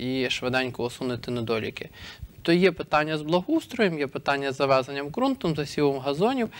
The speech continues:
Це незавершена робота, і, е, якби її строго судити, думаю, не варто, а те, що вона буде закінчена, е, вже до літа, то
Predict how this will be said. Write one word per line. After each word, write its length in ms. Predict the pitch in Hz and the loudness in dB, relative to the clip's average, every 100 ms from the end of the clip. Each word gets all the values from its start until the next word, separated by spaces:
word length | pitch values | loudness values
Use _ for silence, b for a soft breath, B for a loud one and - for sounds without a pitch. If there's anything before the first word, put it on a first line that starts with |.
| B B - | B B -8
Це 460 | - 262 294 226 185 | 4 8 8 8 6
незавершена 720 | 185 175 185 214 196 196 180 | 4 4 4 4 4 2 4
робота, 580 | 175 170 214 233 - 139 | 4 4 4 4 4 2
і, 320 | 127 135 139 | 0 -4 0
е, 380 | 135 131 131 151 | 2 2 2 2
якби 380 | 156 151 147 151 B B B | 2 2 0 -2 B B B
її 180 | 175 175 | 6 6
строго 420 | 170 - 202 180 | 6 8 8 8
судити, 480 | 170 185 165 190 190 | 2 0 4 4 4
думаю, 420 | 160 165 165 165 | 0 4 6 6
не 120 | 160 156 | 4 6
варто, 640 | 170 180 180 - 143 135 | 8 8 6 2 4 4
а 680 | - 131 131 131 131 131 104 120 | 4 6 6 6 4 2 -4 -6
те, 120 | 156 | -4
що 200 | - 165 | -2 -2
вона 180 | 151 151 | 0 0
буде 240 | 143 147 | 0 -2
закінчена, 840 | 147 143 156 151 156 139 139 135 127 135 135 | -2 -2 -4 -2 -2 0 2 2 2 0 0
е, 40 | |
вже 420 | 135 139 147 139 135 | -2 0 2 2 0
до 240 | 135 147 | 0 0
літа, 360 | 135 151 - 120 B B B B B - - | 2 -2 -2 -4 B B B B B -16 -4
то 380 | 135 131 123 | 2 4 2